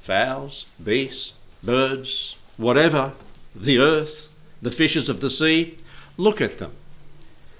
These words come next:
And we then will understand that God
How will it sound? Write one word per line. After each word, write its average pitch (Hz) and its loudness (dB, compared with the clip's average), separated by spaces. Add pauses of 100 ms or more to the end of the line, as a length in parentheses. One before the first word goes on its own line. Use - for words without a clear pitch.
(340)
And 107 -6 (100)
we 123 2
then 170 2
will 160 2
understand 139 0 (400)
that 107 0
God 107 4